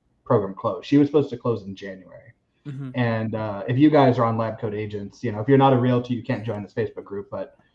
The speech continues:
Speaker 1: if you are a realtor, you need to be on Lab Coat Agents. Um, you'll see quite a few posts of people saying, "Hey, I've got friends who Zillow's calling them up, asking to terminate the contract." And so my anecdotal, my,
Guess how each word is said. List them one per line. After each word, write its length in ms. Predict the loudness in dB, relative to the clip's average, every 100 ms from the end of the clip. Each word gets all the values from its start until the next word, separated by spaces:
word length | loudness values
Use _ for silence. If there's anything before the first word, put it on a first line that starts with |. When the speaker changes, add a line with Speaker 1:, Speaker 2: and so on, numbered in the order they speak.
| -10
Speaker 1:
if 120 | 0
you 100 | 6
are 180 | 10 10
a 40 | 8
realtor, 500 | 6 0 -2 -6 -6
you 160 | -6 -6
need 160 | -6
to 60 | -8
be 80 | -10
on 120 | -10
Lab 220 | -16 -18
Coat 140 | -20 -20
Agents. 420 | _ _ _ _ _ _ _ _
Um, 400 | -8 -6 -6 -10 -16 _ _ _ _ _ _ _ _ _ _ _ _ _
you'll 240 | 2 4 4
see 260 | 0 -4
quite 260 | 0 2 2
a 40 |
few 160 | 2 -4
posts 380 | 0 -2 -2 -6
of 120 | -6
people 240 | -6 -6
saying, 280 | -8 -8 -8
"Hey, 260 | -4 0 0
I've 160 | 0
got 200 | -4 -6 -4
friends 420 | -2 0 -2 -4
who 320 | -6 -6 -8
Zillow's 440 | -4 -2 -2 -2 -6
calling 360 | -2 0 0
them 160 | -4 -4
up, 360 | -4 -6 -12 _ _ _ -10
asking 380 | -10 -6 -6 -6
to 40 |
terminate 400 | -6 -8 -8 -12 _
the 40 |
contract." 560 | -8 -6 -8 -16 -20 _ _ _ _ _ _
And 240 | -12 -10 -8
so 320 | -2 -2 -2
my 300 | 0 2 2
anecdotal, 640 | 0 -2 -2 -2 0 -2 -6
my, 380 | -8 -8 -10